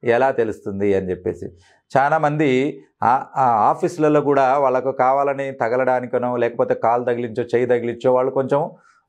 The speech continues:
ఆ, ప్రయత్నం చేస్తుంటారు. అప్పుడే ఎదుటివాడు కానీ సీరియస్గా చూడడమో లేకపోతే ఒక దెబ్బ వేయడమో ఇటువంటివి కానీ వాళ్ళు చేశారనుకోండి, ఒక్క చూపు చాలు, ఇంకోసారి వాళ్ళ దగ్గరికి రాకుండా ఉంటారు.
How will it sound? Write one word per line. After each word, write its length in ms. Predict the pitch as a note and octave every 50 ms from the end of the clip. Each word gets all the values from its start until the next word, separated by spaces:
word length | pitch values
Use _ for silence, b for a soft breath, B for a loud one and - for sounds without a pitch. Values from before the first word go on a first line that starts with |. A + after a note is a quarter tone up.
| -
ఆ, 200 | C#3 B2 B2 A#2+
ప్రయత్నం 560 | A2 - - B2 C3+ D#3 E3 E3 E3 E3+ D#3+
చేస్తుంటారు. 400 | D3 D3+ C#3+ D3+ D3+ C3+ C3+ C3
అప్పుడే 320 | B2+ B2 - - F#3+ G3 F3
ఎదుటివాడు 420 | D#3 D#3+ D3+ F3+ E3+ E3+ E3 D#3+
కానీ 180 | D#3 D#3+ D#3 D3
సీరియస్గా 500 | D3+ C#3+ D3 D#3 D#3+ - - C#3+ D#3 C#3+ D3+
చూడడమో 600 | D3 D3 D3+ D3+ D3+ D3 D3 D3 D3 D3 D3 - _ _ _ _ -
లేకపోతే 460 | A2+ B2+ C#3+ D3 D#3 B2+ D3 D3 D3+
ఒక 120 | C#3 B2 C3
దెబ్బ 260 | A2 B2 B2 A#2 C3
వేయడమో 300 | D3+ D3 C#3+ C#3+ C#3+ C#3+
ఇటువంటివి 420 | C3+ C3+ C3 C3 C3 B2+ D#3 D3+
కానీ 160 | C#3 D3 C#3+ C#3+
వాళ్ళు 260 | C#3 C3 B2 - C3+
చేశారనుకోండి, 540 | C#3+ C#3 C#3+ C#3+ C#3 C3+ C3 A2 C3+ B2 B2+
ఒక్క 140 | A#2 - B2 - -
చూపు 180 | D#3+ D#3+ D#3+ D3 D3
చాలు, 160 | C#3 C3+ B2+
ఇంకోసారి 480 | B2 A2+ B2 A#2+ G#2 B2+ C3 B2+ C3+ B2
వాళ్ళ 200 | A#2 A#2 A#2 A2+
దగ్గరికి 380 | G#2+ A2+ A2 A#2+ B2+ B2+ -
రాకుండా 320 | A#2 A2+ A2 A#2 A#2 A#2 A2+
ఉంటారు. 340 | G#2 F#2+ F2 G2 F#2+ -